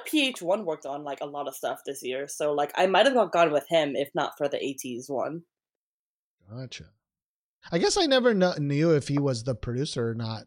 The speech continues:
Speaker 2: for some of his stuff, you know?
Speaker 1: That's true, yeah.
Speaker 2: Um,
Speaker 1: I haven't really, like, completely looked into it. Uh,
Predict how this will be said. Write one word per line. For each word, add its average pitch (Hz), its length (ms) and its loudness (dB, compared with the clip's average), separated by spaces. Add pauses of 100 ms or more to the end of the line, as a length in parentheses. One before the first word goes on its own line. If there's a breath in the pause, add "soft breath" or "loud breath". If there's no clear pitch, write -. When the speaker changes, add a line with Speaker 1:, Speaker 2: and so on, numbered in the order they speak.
Speaker 2:
for 107 120 -12
some 110 180 -10
of 104 100 -10
his 98 120 -12
stuff, - 260 -10
you 87 100 -16
know? 92 140 -12
Speaker 1:
That's 415 320 4
true, 240 380 6
yeah. 160 240 6
Speaker 2:
Um, 160 60 4
Speaker 1:
I 190 40 6
haven't 214 220 8
really, 190 180 4
like, 170 220 4
completely 165 500 -8
looked 143 220 -14
into 147 340 -8
it. 147 220 -4 (640)
Uh, 156 440 8